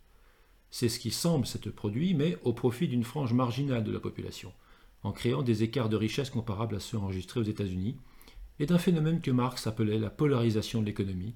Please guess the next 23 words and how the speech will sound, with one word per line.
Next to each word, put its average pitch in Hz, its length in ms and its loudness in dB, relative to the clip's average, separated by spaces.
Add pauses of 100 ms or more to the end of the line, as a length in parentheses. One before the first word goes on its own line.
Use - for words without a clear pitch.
(480)
entre 117 240 -2
les 110 120 2
très 110 160 0
riches 95 260 -2
et 90 40 -4
les 95 80 -4
très - 160 -6
pauvres. - 340 -10 (1600)
Réécoutons 160 480 4
ce - 120 -4
que 127 100 2
disait 110 260 4
Deng 127 160 2
Xiaoping 110 540 -2 (140)
en 110 80 -2
mille 107 120 2
neuf 95 100 -2
cent 98 100 -8
quatre-vingt-cinq. « 87 680 -10 (920)
Le 107 120 4
but 147 160 4
du 160 140 2
socialisme 131 720 -2